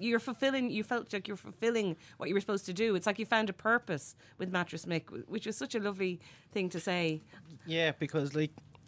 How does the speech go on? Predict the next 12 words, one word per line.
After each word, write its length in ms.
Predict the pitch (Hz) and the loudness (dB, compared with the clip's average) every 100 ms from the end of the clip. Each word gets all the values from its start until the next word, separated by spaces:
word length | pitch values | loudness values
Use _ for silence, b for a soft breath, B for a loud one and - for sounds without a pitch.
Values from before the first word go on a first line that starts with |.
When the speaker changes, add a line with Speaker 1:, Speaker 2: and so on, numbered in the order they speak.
| - - - | -20 -20 -10
Speaker 2:
<sighs> 320 | - - - - | -8 -6 -8 2
you 100 | 139 | 4
know, 120 | 120 | 4
if, 160 | 101 - | 2 -2
on 280 | 92 135 160 | 2 4 6
this 160 | 147 | 4
positive 480 | - - 139 131 131 | 2 6 6 6 -2
pathway 520 | - 127 131 123 117 | 4 4 4 4 6
in 100 | 117 | 6
life, 340 | 117 117 117 117 | 6 6 4 2
and 280 | 113 110 110 | 2 2 0
w-, 340 | 110 - 107 | -4 -8 -12